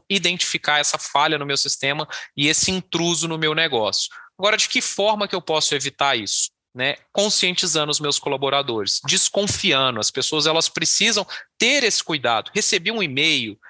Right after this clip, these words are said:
recebi um, um, um S M S, recebi uma mensagem no WhatsApp, desconfiar. Será que aquela, é, é, outra parte que tá entrando em contato comigo, ela é autêntica? Aquele e-mail que eu tô recebendo, ele realmente veio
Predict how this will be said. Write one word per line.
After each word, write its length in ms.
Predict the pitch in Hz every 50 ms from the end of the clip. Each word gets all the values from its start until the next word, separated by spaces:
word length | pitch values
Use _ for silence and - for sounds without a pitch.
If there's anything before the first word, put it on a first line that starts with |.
| - _ _
recebi 460 | - 160 - - 170 147 143 180 208
um, 160 | 208 196 185 -
um, 320 | 175 165 147 170 160 156 156
um 60 | 156
S 220 | 156 160 - -
M 160 | 160 151 139
S, 360 | 123 123 139 147 143 131 - -
recebi 280 | 151 - - 160 160
uma 140 | 190 196 190
mensagem 560 | 185 175 156 135 - - 160 165 185 175 165
no 120 | 151 147 139
WhatsApp, 500 | 139 131 - - - 135 143 151 - - - - - - - _ _
desconfiar. 600 | - 156 - - 240 247 233 - - 208 156 139
Será 260 | 139 - 196 196 220
que 120 | 226 - 190
aquela, 420 | - - - 202 196 185 151 - - - - - - _ _
é, 260 | - 143 143 - 143
é, 40 | 139 - _ _ _ _ _
outra 340 | - 185 202 - - - 143
parte 420 | - - - 165 165 165 - -
que 140 | - - -
tá 100 | - 151
entrando 360 | 143 139 - - 143 139 139
em 20 | 127
contato 400 | - 135 127 - 135 127 - -
comigo, 260 | - 135 147 143 147
ela 120 | 170 180
é 40 | 170
autêntica? 720 | 143 127 - - _ - 180 165 143 - - - - - -
Aquele 320 | - - - - 202 196 180
e-mail 420 | 151 147 160 180 214 220 202 165
que 80 | - 156
eu 60 | 147
tô 100 | - 143
recebendo, 480 | 135 139 135 - 131 123 131 143 143
ele 120 | 143 135 135
realmente 500 | 151 185 214 190 165 170 170 160 - 123
veio 420 | 110 92 147 170 180 - 127 113